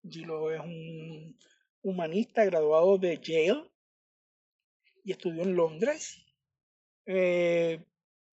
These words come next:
un conocedor de la literatura dramática, un renacentista, un pianista, una autoridad en teatro. De hecho, fue di-, director del taller de teatro de la Pontificia Universidad Católica, porque entonces ellos forman parte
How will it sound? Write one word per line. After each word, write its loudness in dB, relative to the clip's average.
un -12
conocedor -4
de -6
la -4
literatura -14
dramática, -2
un -6
renacentista, -4
un -14
pianista, 0
una 6
autoridad 6
en 2
teatro. -2
De 4
hecho, 6
fue 4
di-, 0
director 4
del 8
taller 2
de 2
teatro 4
de 4
la 2
Pontificia -4
Universidad 0
Católica, 2
porque -8
entonces -4
ellos -2
forman -2
parte 2